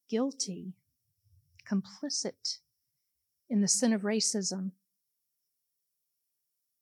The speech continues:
And as someone who follows the Christ sanctified in my heart as Lord, I am called to do good. And when it comes to racial justice,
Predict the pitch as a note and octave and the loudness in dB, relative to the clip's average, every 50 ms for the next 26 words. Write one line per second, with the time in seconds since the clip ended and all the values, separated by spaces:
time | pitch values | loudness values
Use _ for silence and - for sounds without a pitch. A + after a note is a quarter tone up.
0 | _ _ _ _ _ _ _ _ - _ - G#3+ G#3 G#3 G3+ - - - B3+ C#4+ | _ _ _ _ _ _ _ _ -18 _ 2 4 4 6 6 4 4 4 4 2
1 | D4+ D4 C#4+ C#4 C#4 C4+ C4+ C4 B3+ - - _ _ _ _ _ _ _ - F#3+ | 2 0 0 0 0 0 2 0 0 -2 -6 _ _ _ _ _ _ _ -4 -4
2 | E3+ - - - G#3 B3 C#4 C4+ A#3 G3 F#3+ F#3 F#3 F#3+ F#3+ F#3+ - - - _ | -4 -4 -2 0 2 2 4 4 2 2 2 0 -2 -2 -2 -2 -2 -4 -4 _
3 | _ _ _ _ - F#3+ - - - - A3+ A#3 A3 F3+ F#3 F#3+ - - - - | _ _ _ _ -8 -8 -8 -8 -2 0 2 2 2 2 0 -2 -2 -2 -2 -2
4 | - - _ _ _ _ - - - - A#3 C4+ C#4 C4+ - B3 C4 - A3 G3+ | -4 -10 _ _ _ _ -4 -4 0 2 4 4 4 4 2 0 0 0 -2 -2
5 | F#3+ F#3+ F#3 F#3 G3 G3 - _ _ _ _ _ - G#3+ G3 F#3 F#3 F#3 F#3+ F#3+ | 0 -2 -2 -4 -4 -6 -6 _ _ _ _ _ 0 0 2 2 0 -2 -4 -6
6 | - - - A#3+ A#3+ B3+ B3+ B3 B3 A#3 - - A#3 A#3 A3+ A3 G#3 G#3 F#3+ F3 | -8 -4 0 0 2 2 0 0 -2 -2 -2 0 0 0 0 0 -2 -2 -4 -6
7 | F#3 - _ _ _ _ _ _ _ _ _ _ _ _ _ _ _ _ _ - | -10 -12 _ _ _ _ _ _ _ _ _ _ _ _ _ _ _ _ _ -20
8 | - - - - - A3+ A#3+ C4 C#4 C4+ - A#3 G#3+ G#3+ - - - A3+ A3+ A3 | -20 -20 -14 -4 -2 0 2 4 2 2 4 2 2 2 0 -4 -6 -4 -2 -2
9 | A#3 A3+ G3+ - - G3 F#3 A3 A3 A3 G3 - G#3 G3+ G3 F#3+ F#3+ F#3 - - | -2 -4 -4 -4 -4 -2 -2 -2 -2 -2 -2 -2 -2 -2 -2 -4 -6 -8 -10 -12
10 | _ _ _ _ _ _ _ _ _ _ _ _ _ _ _ _ _ B3 A3 G#3+ | _ _ _ _ _ _ _ _ _ _ _ _ _ _ _ _ _ 2 4 4
11 | G#3 G3+ - - A#3+ C4 C4 B3+ - A3+ G3+ A3 A3+ A3+ - - A3+ G#3+ F#3+ - | 4 2 0 2 4 4 4 4 2 0 0 0 2 2 2 0 0 0 -2 -2
12 | G#3 A3 - - - A#3+ A3+ A3+ - - - - | -2 0 0 0 0 -2 -2 0 0 -2 -2 -4